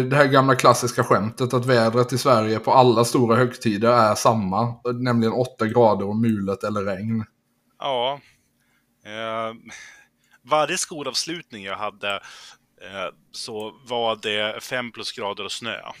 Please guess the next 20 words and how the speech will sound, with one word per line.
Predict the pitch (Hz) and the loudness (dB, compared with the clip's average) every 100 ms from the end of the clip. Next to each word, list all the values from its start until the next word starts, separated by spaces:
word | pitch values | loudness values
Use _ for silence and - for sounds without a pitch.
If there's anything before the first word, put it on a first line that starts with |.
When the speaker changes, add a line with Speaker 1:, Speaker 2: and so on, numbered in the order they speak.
| - - - - _ _ _ _ _ - - - _ - | -20 -20 -20 -20 _ _ _ _ _ -20 -20 -20 _ -8
Speaker 1:
Okej. | 117 - 240 98 | -2 0 2 0
Speaker 2:
Eh, | - - - _ _ _ | -4 -10 -20 _ _ _
det, | 120 156 151 | 2 4 4
det, | 143 - 147 147 156 | 0 -14 -4 -4 -2
det | 151 | -2
är | |
inte | 131 - | -4 -4
sant. | - 143 104 117 131 - 127 | 0 4 4 0 -12 -18 -14
Det | 127 | -4
var | 120 113 _ 117 | -4 -4 _ _
typ | - | -14
bara | 107 101 | -10 -6
hälften | 123 123 - | -6 -6 -10
av | 104 | -10
gångerna | 95 95 92 | -10 -10 -10
det | |
var | 95 90 | -10 -10
så, | - 95 101 | -10 -6 -4
eh, | 120 113 107 104 - | -4 -4 -4 -2 -2
men | 107 | -2